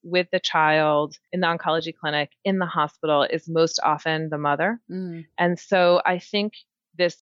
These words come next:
Speaker 1: approach where we decrease side effects and increase efficacy of treatment by using tumor profiling has the impact on the caregiver, who's often the mother, of allowing them to return to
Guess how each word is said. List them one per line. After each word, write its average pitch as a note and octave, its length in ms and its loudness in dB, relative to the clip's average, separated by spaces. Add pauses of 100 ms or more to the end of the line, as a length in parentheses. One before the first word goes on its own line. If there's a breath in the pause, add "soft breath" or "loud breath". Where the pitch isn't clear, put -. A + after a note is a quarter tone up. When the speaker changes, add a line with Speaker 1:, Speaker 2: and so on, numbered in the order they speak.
(300)
Speaker 1:
approach G3+ 720 0
where F3 160 -2
we F3+ 140 -6
decrease F#3+ 440 -8
side E3+ 180 2
effects E3+ 380 -2
and D#3 120 -8
increase E3 400 -6 (120)
efficacy E3 500 -8
of D3+ 120 -2
treatment F3 420 -4
by D#3+ 80 0
using D#3+ 340 -2
tumor D#3 320 -2
profiling D3+ 800 0 (260)
has G3+ 220 0
the - 240 -10
impact G3+ 580 -2
on E3 140 0
the D3+ 100 -6
caregiver, F#3 640 -2
who's E3 180 -6
often E3+ 280 -2
the D#3+ 80 -4
mother, E3 420 2
of D#3+ 180 0
allowing D#3+ 480 0
them D#3 180 -4
to E3 160 -8
return F3+ 600 0 (180)
to D#3+ 420 -2